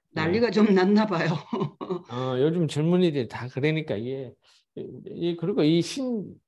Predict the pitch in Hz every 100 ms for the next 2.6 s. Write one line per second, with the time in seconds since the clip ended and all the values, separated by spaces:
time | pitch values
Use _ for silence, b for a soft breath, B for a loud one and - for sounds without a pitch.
0 | - 185 170 135 151 226 254 247 196 -
1 | 165 127 123 180 170 151 120 131 135 127
2 | 95 90 101 123 113 98